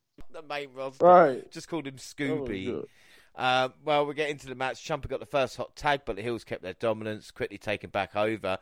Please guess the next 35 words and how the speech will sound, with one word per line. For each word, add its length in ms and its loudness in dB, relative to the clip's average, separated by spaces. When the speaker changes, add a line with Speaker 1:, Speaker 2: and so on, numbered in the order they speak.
Speaker 1:
Breaker 300 0
saved 300 0
his 100 -12
partner 300 0
with 100 -8
a 60 -20
big 240 -2
tag. 380 -2
The 60 -18
two 200 -4
hit 160 0
reverse 360 0
Doomsday 600 -2
device 480 0
for 160 -8
a 40 -4
near 140 -6
fall, 200 -10
which 180 -10
was 100 -20
followed 400 -4
by 140 -2
the 100 -8
Blackheart 640 0
hitting 200 -8
the 40 -14
fairy 260 0
tale 260 -4
ending 260 -8
on 140 -14
the 80 -12
show 380 2
off 240 -2
to 100 -8
get 340 0